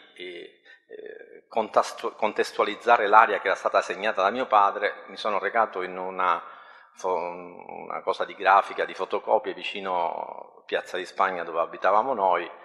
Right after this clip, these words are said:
e ho fatto ridurre queste mappe, anche queste cose, perché erano di proporzioni grandi. C'era un lavoro che a, a casa, a differenza di quello che potevano essere pizzini, eh, papelli e cose varie, faceva personalmente mio padre,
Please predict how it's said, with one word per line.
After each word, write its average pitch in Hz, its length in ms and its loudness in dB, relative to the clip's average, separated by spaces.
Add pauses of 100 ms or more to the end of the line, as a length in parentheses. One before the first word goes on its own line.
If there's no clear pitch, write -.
(280)
e 80 220 -4
ho 78 100 -2
fatto - 400 0
ridurre 92 1040 -4
queste 80 760 -6
mappe, 92 340 -4
anche 87 180 -8
queste 90 200 -10
cose, 104 100 -4
perché 101 160 -12
erano 95 160 -8
di 92 120 -12
proporzioni 92 460 -8
grandi. 90 320 -6
C'era 104 160 -6
un 101 100 -8
lavoro 107 260 2
che 107 100 2
a, - 180 -2
a - 220 6
casa, - 640 2
a - 80 -12
differenza 98 440 -8
di 95 60 -4
quello 92 180 -2
che - 60 -6
potevano 92 280 -6
essere 92 280 -8 (340)
pizzini, 87 840 -10 (180)
eh, 82 400 -12
papelli 95 520 2
e 92 80 -6
cose 92 200 -12
varie, 98 240 2
faceva 98 360 -4
personalmente 92 580 -10
mio 120 100 -4
padre, 90 240 6